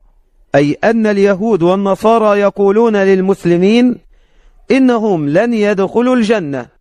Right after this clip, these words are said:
بالرغم من تقواكم وصلاحكم، كما قال القس ركني: "إن كل الأعمال الصالحة لن تخلصكم".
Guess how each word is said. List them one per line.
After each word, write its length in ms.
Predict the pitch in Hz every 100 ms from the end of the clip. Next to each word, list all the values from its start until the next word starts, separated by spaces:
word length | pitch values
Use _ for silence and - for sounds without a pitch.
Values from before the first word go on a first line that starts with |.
| _ _ _ _ _ _ -
بالرغم 460 | 165 226 247 240 226
من 340 | 233 262 247
تقواكم 920 | 254 - 240 254 269 262 220 180 131 -
وصلاحكم، 1120 | 196 233 226 214 269 254 220 208 180 151 117 - _ _ _ _ -
كما 380 | 190 240 233 208
قال 320 | - 240 240
القس 560 | 220 202 - 262 - 233
ركني: 680 | 226 285 233 208 156 117 - _ _ _ _ _ _ -
"إن 240 | 190 196 196
كل 320 | 214 262 233
الأعمال 640 | 208 156 170 185 220 240
الصالحة 760 | 214 - 196 240 233 190 240 -
لن 320 | 143 208 247
تخلصكم". 1080 | - 240 240 240 240 285 - 208 175 139